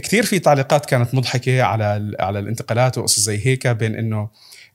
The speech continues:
فلاهوفيتش جهز حالك رح تلعب ظهير يسار، آه،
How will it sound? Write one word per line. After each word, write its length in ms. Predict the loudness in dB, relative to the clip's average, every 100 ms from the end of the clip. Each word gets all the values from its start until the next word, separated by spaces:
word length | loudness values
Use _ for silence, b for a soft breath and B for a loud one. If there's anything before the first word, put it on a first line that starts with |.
| -2
فلاهوفيتش 540 | 2 2 2 2 0
جهز 220 | 0 0
حالك 300 | 2 0 0
رح 80 | -4
تلعب 300 | 0 2 2
ظهير 260 | 2 -2 -2
يسار، 640 | 0 2 4 4 2 -2 -2
آه، 300 | -2 -2